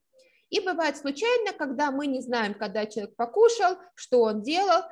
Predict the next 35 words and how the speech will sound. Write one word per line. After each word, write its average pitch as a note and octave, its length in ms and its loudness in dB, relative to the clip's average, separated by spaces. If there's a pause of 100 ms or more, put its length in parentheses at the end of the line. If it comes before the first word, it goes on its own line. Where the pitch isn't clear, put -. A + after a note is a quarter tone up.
и - 80 -2
этот A3+ 260 0
анализ F#4+ 440 -4
проверяется A3 680 -4
в F#3+ 60 -10
любое G#3+ 380 4
время G3+ 400 0
дня G#3+ 260 -4 (400)
или A#3 220 -2
ночью. - 460 -8 (160)
Вот - 120 -6
это F4 180 -4
будет B3 180 -2
случайное A3 460 -2
определение. E3 580 -12 (460)
Кроме G4+ 460 2
этого, G3 340 -4
мы D#4+ 260 2 (260)
делаем D4 460 -2
так A#3 200 -6
называемый B3 560 -2
пероральный C4 600 0
глюкозотолерантный A3 1000 -2
тест. - 380 -6 (320)
Об A3+ 160 0
этом E4+ 260 0
вам B3+ 180 2
будут A3 200 0
говорить G3+ 320 -2
врачи, G3 580 -4
если C#4 260 -6
вдруг D4 240 -8
такой C#4 280 -4
анализ C4 340 -2
потребуется. A#3 760 -4